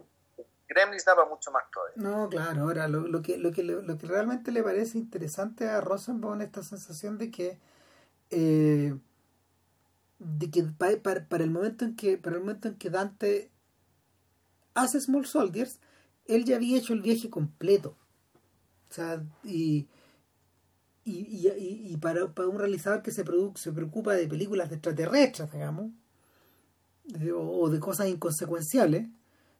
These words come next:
Speaker 2: parece extraño terminar, terminar con manifiestos políticos, pero en el fondo siempre estuvieron ahí.
Speaker 1: Siempre estuvo ahí.
Speaker 2: Siempre estuvieron ahí. Y todavía están
Speaker 1: Siempre.
Speaker 2: ahí.
Speaker 1: El problema es que, eh, te da la impresión de que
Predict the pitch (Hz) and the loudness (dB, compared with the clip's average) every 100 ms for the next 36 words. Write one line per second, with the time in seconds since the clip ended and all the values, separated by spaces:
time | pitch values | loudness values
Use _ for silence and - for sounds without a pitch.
0 | _ _ _ - 339 196 - - 214 226 | _ _ _ 2 4 4 2 -2 2 4
1 | 254 247 226 214 233 233 226 - 175 180 | 4 2 2 4 2 2 -8 -6 -4 2
2 | 214 226 190 165 160 226 - - 165 262 | 0 0 -6 -4 -2 -2 -4 -8 0 0
3 | 214 151 - 160 156 247 220 - 285 240 | 0 -6 -6 -6 -4 -2 -2 0 -2 -2
4 | 226 226 240 240 190 233 - _ _ _ | -6 -4 -2 -2 -4 -6 -8 _ _ _
5 | _ _ _ _ _ _ _ - 147 - | _ _ _ _ _ _ _ -2 -2 -2
6 | 170 - 139 160 - - - 285 226 151 | -6 0 0 0 -12 -2 6 6 6 -6
7 | 151 151 - _ _ _ _ _ _ _ | -10 -12 -16 _ _ _ _ _ _ _
8 | _ _ _ 190 170 180 175 269 220 - | _ _ _ 0 8 8 10 10 10 6
9 | - - - _ _ _ _ _ _ _ | -8 -10 -16 _ _ _ _ _ _ _
10 | _ _ _ _ _ - 131 165 180 - | _ _ _ _ _ -4 0 4 2 0
11 | 156 170 135 135 131 127 143 165 147 - | -4 -4 -2 0 0 2 2 2 -4 -4
12 | 170 165 147 147 147 143 147 143 | -2 -2 -2 -2 0 0 -2 -4